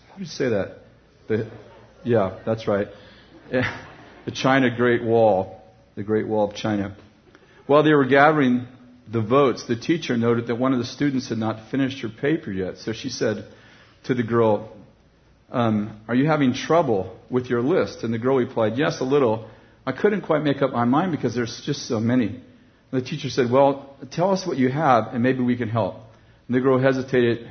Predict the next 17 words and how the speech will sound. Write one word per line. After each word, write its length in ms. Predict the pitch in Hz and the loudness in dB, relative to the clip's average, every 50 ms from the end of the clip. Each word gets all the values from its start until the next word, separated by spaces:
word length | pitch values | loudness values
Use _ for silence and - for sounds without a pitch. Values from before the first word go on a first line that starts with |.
| - - | -16 -10
and 140 | - 110 117 | -6 -2 0
then 160 | 127 120 120 | 0 0 2
read, 320 | 120 117 113 110 104 - - - - - - _ | 2 2 2 2 0 -4 -8 -16 -20 -20 -10 _
"Well, 120 | - 127 139 | 0 2 2
I 160 | 139 143 139 | 2 2 2
think 200 | 139 196 220 214 | 0 -2 -2 -2
the 80 | 196 151 | -4 -6
seven 380 | - - 185 156 151 147 135 | -4 -2 -2 0 0 0 0
wonders 300 | 127 139 143 143 135 120 | 0 0 0 0 0 0
of 60 | 120 | -2
the 80 | 113 123 | -2 0
world 300 | 117 127 131 131 127 117 | 0 2 2 2 4 4
are 320 | 110 110 107 107 113 - - - - - - - | 4 4 2 0 -2 -8 -18 -20 -20 -20 -12 -8
to 140 | - 127 | -6 -4
see, 580 | 120 - - - 139 135 143 151 160 170 151 - - - - _ _ _ _ _ _ _ _ _ _ _ _ _ - | -4 -4 -2 0 2 2 4 2 2 0 -4 -10 -16 -20 -20 _ _ _ _ _ _ _ _ _ _ _ _ _ -8
to 100 | - 123 | -6 -2
hear, 480 | 110 120 110 104 98 101 110 113 113 | 0 0 2 2 0 -2 -4 -6 -10